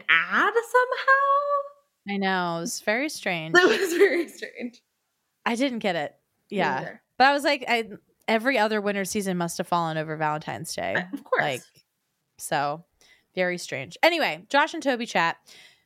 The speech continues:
Speaker 2: Josh says that he and Toby have their opinion and they say it how it is. Josh repeats that if you're comfortable, you don't have to ask for acceptance from everybody. He had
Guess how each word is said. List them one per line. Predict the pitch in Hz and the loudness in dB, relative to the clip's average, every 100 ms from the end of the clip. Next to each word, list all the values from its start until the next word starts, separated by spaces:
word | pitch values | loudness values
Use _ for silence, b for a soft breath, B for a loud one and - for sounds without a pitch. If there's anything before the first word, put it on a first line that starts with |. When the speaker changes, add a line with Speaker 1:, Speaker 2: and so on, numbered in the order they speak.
| _ | _
Speaker 2:
Josh | 277 294 294 | 2 2 2
says | 277 | -2
that | 254 226 | -2 -2
he | 226 | -4
and | 214 | -2
Toby | 214 214 | -2 0
have | 196 190 | 0 0
their | 202 | -4
opinion | 190 202 185 180 175 | -4 -6 -4 -4 -6
and | 170 | -6
they | 160 | -8
say | 160 - 220 220 | -8 -2 0 0
it | |
how | 220 202 | 0 0
it | 196 | 0
is. | 170 143 139 143 - b b b | -2 -4 -6 -10 -16 b b b
Josh | - 214 214 - | 2 2 2 -6
repeats | 196 - 233 226 - | -12 -4 -4 -4 -2
that | 196 180 175 | 2 2 0
if | 185 | -4
you're | 185 175 | -4 0
comfortable, | 302 330 330 269 285 277 269 | 2 2 -2 2 2 2 0
you | 202 196 | -4 -4
don't | 202 208 | -2 0
have | 214 | -2
to | 208 | 0
ask | 190 196 | 0 0
for | - 202 | -6 -8
acceptance | - 285 285 285 - | 0 0 0 -4 -2
from | 262 | -2
everybody. | 254 240 240 226 233 233 220 | 0 -2 0 0 0 -4 -6
He | 220 | -4
had | 208 185 | -4 -4